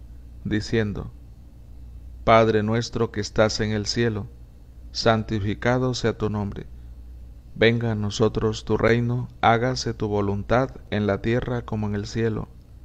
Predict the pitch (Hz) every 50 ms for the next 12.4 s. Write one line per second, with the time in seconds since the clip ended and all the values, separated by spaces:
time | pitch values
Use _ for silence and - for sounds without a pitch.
0 | - - - - - - - - - - - - - 110 107 110 107 101 - -
1 | - 107 113 117 117 117 117 117 - - 113 107 - - 107 104 110 107 101 101
2 | - - 95 101 98 98 95 104 104 110 110 107 107 - - - - - - -
3 | - - - - 107 107 107 107 101 117 127 135 139 139 135 127 120 110 - -
4 | - 107 101 - - 98 95 - 117 120 123 120 - - 117 117 117 - - -
5 | - - - - - - - - - - - - 107 107 110 107 107 - 107 104
6 | 107 107 110 113 117 113 107 104 - - 110 110 - 110 113 110 - - - 101
7 | 104 95 107 107 110 113 117 117 113 113 117 - - - - - - - - -
8 | - - - - - - 110 113 120 127 123 - - 113 110 107 104 - 101 98
9 | - - 107 107 104 101 107 107 - - - - - - - - - - - -
10 | - - - - - - - 110 110 110 110 110 107 104 - 120 123 123 123 -
11 | 147 143 - - 117 113 113 110 107 107 104 104 104 - 104 104 104 - 104 107
12 | - - 113 113 123 131 131 135